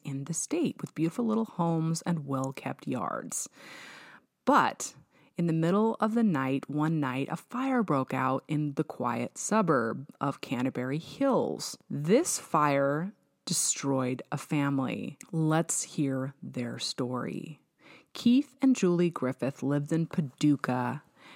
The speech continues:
They had for years, and they had been married for thirty-six years.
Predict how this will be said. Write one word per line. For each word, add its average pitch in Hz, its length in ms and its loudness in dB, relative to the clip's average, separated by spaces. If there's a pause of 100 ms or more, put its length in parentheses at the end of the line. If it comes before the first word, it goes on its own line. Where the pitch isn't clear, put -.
(120)
They 151 160 2
had 170 440 4
for 247 140 4
years, 147 640 4
and 156 180 2
they 147 100 2
had 151 140 2
been 147 220 -2
married 175 420 2
for - 140 2
thirty-six 156 1300 0
years. 233 560 2